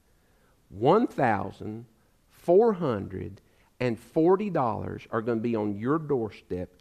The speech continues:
every single morning." Anybody wanna turn away from that? I think not.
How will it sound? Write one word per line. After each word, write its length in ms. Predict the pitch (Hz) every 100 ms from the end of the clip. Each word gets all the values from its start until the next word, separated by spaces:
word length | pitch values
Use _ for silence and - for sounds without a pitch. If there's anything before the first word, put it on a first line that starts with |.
| _
every 540 | - 123 123 127 139 135 _ _
single 680 | - - 117 107 104 107 104 _ -
morning." 460 | 95 90 - - - _ _ _ -
Anybody 340 | 143 151 160
wanna 140 | 160 156
turn 200 | 165 156
away 160 | 160
from 180 | 156 151
that? 240 | 160 180 - _ _ _ _
I 80 | -
think 260 | 165 160 -
not. 360 | 156 180 -